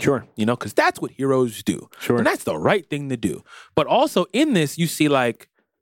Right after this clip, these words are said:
Speaker 2: yeah, but, like, who, who are you? Where do you come from?
Speaker 1: Mm-hmm.
Speaker 2: You know? And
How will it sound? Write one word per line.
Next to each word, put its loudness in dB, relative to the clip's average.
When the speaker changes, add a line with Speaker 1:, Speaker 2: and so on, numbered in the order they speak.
Speaker 2:
yeah, 2
but, -4
like, -4
who, 0
who 2
are 2
you? -2
Where 4
do -2
you -2
come 0
from? -8
Speaker 1:
Mm-hmm. -4
Speaker 2:
You 4
know? 0
And -2